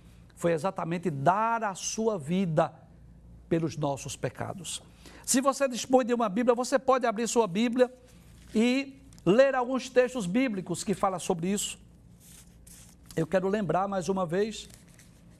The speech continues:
o que nós já dissemos, só para reforçar a informação. O livro fala da revelação do futuro, mas diante desta impossibilidade,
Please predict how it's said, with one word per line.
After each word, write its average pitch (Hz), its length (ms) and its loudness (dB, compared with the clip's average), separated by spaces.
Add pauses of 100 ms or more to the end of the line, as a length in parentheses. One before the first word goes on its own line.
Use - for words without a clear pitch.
(320)
o 127 80 -6
que 170 140 0
nós 190 280 0
já 220 80 -2
dissemos, 165 520 -4
só - 340 -2
para 208 140 -4
reforçar 190 540 -4
a 165 40 -4
informação. 139 540 -8 (800)
O 170 100 4
livro 220 520 2
fala 202 300 0
da 190 120 0
revelação 190 640 -2
do 247 220 8
futuro, 254 600 0 (1300)
mas 202 400 2 (320)
diante 262 640 2
desta 247 580 0
impossibilidade, 240 1500 0